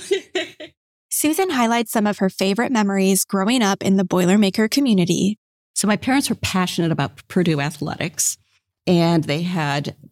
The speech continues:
Speaker 1: football and basketball tickets, of course, really good seats. <laughs> And so my brother and I loved going to the games with them. That was a real big part of growing up. But they also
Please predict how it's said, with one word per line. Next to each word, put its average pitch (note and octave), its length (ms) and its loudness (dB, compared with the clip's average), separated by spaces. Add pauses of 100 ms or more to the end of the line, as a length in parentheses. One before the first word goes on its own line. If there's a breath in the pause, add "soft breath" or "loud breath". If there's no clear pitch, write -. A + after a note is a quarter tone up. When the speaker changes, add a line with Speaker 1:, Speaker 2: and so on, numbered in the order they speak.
(260)
Speaker 1:
football D3+ 640 0
and E3 140 2
basketball C#3+ 480 -6
tickets, - 400 -2 (100)
of D3+ 220 -2
course, - 440 -4 (140)
really D3 400 2
good B2+ 260 -2
seats. - 560 -2
<laughs> - 60 -4 (160 loud breath)
And E3 240 -2
so E3+ 140 -2
my E3 100 -2
brother D#3+ 260 -2
and D3 100 0
I C#3 80 0
loved C#3 560 0
going B2+ 260 0
to C#3+ 100 0
the B2+ 80 -2
games A2 400 -2
with - 160 -2
them. - 220 0
That A#2+ 180 0
was C#3 320 -2
a D3+ 80 0
real D3 240 0
big C#3 300 -4
part C3+ 180 -6
of B2 80 -10
growing B2+ 320 -2
up. A#2+ 140 -6
But - 140 -6
they G#3 100 0
also G#3 480 -2